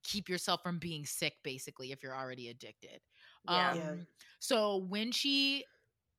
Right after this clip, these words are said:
Speaker 1: after she overdosed, she started, um, researching,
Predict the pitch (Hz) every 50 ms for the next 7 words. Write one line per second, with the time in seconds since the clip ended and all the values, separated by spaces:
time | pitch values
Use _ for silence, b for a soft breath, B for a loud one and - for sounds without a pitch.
0 | _ - 190 208 196 - 247 - - - - - 220 240 302 294 311 262 208 214
1 | 190 190 196 196 - - 190 - - - 170 160 160 160 156 156 160 175 175 _
2 | _ _ _ _ _ _ _ _ _ _ - 165 165 160 156 156 156 160 160 160
3 | 170 175 - _ _ _ _ _ _ _ _ _ _ _ _ - - 190 190 233
4 | 302 370 - - 226 190 180 - 190 165 165 170 208 226